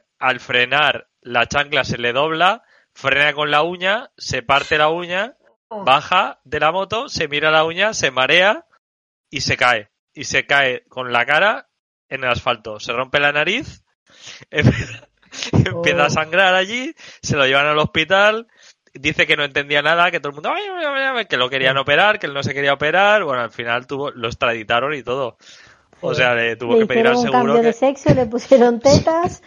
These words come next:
Speaker 1: <laughs>
Speaker 2: y no,
Speaker 1: No se
Speaker 2: no le
Speaker 1: fiaba.
Speaker 2: dan la nariz.
Speaker 3: ¿Qué? Y
Speaker 1: No,
Speaker 3: perdón,
Speaker 1: no, no se dejó,
Speaker 2: Normal.
Speaker 1: no se dejó operar.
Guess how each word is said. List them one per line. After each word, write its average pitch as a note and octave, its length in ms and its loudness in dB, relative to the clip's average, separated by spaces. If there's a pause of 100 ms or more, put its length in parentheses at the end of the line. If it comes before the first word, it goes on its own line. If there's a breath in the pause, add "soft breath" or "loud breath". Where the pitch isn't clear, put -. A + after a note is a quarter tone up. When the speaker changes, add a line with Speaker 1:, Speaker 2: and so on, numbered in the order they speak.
(220 soft breath)
Speaker 1:
<laughs> - 220 0
Speaker 2:
y D#4+ 140 10
no, C4 120 4
Speaker 1:
No C4+ 40 2
se C4 140 4
Speaker 2:
no C4+ 80 4
le C4+ 60 6
Speaker 1:
fiaba. C4 240 6
Speaker 2:
dan B3+ 100 4
la B3 80 2
nariz. A3+ 340 0
Speaker 3:
¿Qué? F#3+ 220 -6
Y F#3+ 40 -8
Speaker 1:
No, D#3 60 -12
Speaker 3:
perdón, D3 200 2
Speaker 1:
no, D#3+ 220 6
no A#3 60 4
se - 120 0
dejó, G#3 120 4
Speaker 2:
Normal. G#3+ 260 0
Speaker 1:
no C#3+ 140 2
se F3 120 4
dejó F3 180 2
operar. C3 360 2